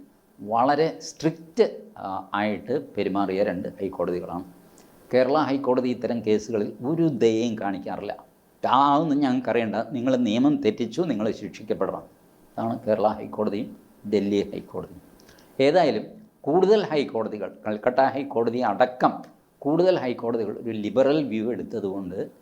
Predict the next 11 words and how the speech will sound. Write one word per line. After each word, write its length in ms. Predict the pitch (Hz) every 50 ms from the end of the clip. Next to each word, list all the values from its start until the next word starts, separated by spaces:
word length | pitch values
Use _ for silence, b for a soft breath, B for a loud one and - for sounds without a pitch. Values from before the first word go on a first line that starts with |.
| _ _ _ -
ഈ 400 | 113 143 202 233 196 - - - - - -
കോടതിയും 720 | - 127 113 107 101 90 92 95 95 92 95 - - - - _ _ _ -
ചിത്തരഞ്ജൻ 520 | - 120 - 147 156 160 160 156 151 151
ദാസിൻ്റെ 500 | 120 107 107 104 - - 104 101 95 92
കോടതിയും 600 | - - - 101 98 104 101 98 92 90 - - - - _ _ _ _ - 113
അതേ 340 | 117 117 117 131 160 175 185
വ്യൂ 280 | 131 101 95 98 107
എടുത്തിട്ട് 540 | 113 - - - - - - 107 95 - - - - - _ _ - -
കേസ് 340 | 127 147 175 170 - - 139
ക്യാൻസൽ 480 | 107 - - 98 98 98 104 104 - -
ചെയ്തിട്ട് 520 | 117 101 87 95 98 - - 95 95